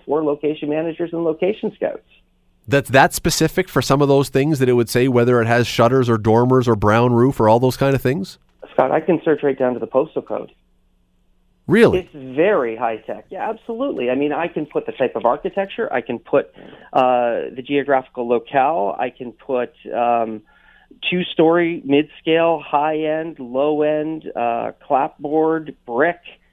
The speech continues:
Speaker 1: I can add all of those things into the engine, and it'll search. Now, the search is only as good as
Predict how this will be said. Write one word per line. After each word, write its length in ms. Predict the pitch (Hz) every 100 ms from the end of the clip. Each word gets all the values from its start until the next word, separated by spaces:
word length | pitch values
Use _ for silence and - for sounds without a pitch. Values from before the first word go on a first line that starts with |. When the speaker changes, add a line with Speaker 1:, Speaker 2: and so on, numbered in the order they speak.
| _ -
Speaker 1:
I 80 | 156
can 180 | 165 156
add 260 | 151 147
all 240 | 147 175 196
of 80 |
those 200 | 165 160 151
things 240 | 170 160 139
into 200 | 151 -
the 180 | 135 120
engine, 500 | 170 190 131 120 -
and 260 | - 135 123
it'll 240 | 139 127 -
search. 340 | 226 208 104 - - - _ _ _
Now, 420 | 95 - 170 156 - _ _ _
the 540 | 92 98 151 143 120 - _ _ _
search 260 | - 196 -
is 120 | 147 135
only 280 | 151 139 127
as 80 | 120
good 160 | 147
as 100 | 131